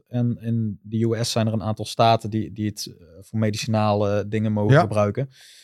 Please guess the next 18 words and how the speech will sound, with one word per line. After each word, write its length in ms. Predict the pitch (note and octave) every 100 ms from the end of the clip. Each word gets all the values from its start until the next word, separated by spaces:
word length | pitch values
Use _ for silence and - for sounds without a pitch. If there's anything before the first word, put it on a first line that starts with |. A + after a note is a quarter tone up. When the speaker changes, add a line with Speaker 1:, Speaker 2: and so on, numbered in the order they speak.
| _
Speaker 1:
Dus, 280 | - A2+ -
ehm, 540 | A2+ A2+ A2 A2 G#2+ G2+ _ _
ja, 360 | A#2 G#2 F#2+ - _ _ _ _ _
vragen, 640 | _ - C3+ C#3 B2+ B2+ A#2
vragen 320 | C3 C3+ B2+
mag 120 | B2+
altijd, 380 | B2 A#2+ B2 A#2+
dus 120 | A#2
dan 80 | G#2+
kan 140 | A#2
ik 80 | A2
het, 200 | G#2+ -
eh, 80 | G#2+
prima 300 | - A2 G2
uitleggen. 600 | G#2+ G#2 G2+ G2+ G2+ G2+
En 160 | G2+ G2
dan, 260 | G2 G2 G2
eh, 320 | G2 F#2+